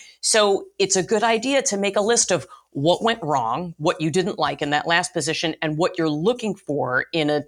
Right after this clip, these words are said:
next manager, and then tap every last one of your connections and your networks.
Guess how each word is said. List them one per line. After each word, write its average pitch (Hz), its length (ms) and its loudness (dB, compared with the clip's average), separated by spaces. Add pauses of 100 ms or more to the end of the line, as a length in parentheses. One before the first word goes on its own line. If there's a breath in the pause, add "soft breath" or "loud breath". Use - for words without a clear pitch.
next 233 460 -2
manager, 113 540 -6 (320 loud breath)
and 165 220 2
then 160 240 2 (300 loud breath)
tap 208 400 0 (240)
every 220 640 2
last 185 500 2
one 170 320 2
of 139 180 -6
your 156 140 0
connections 180 680 -2 (340 loud breath)
and 165 220 2
your 160 120 2
networks. - 640 0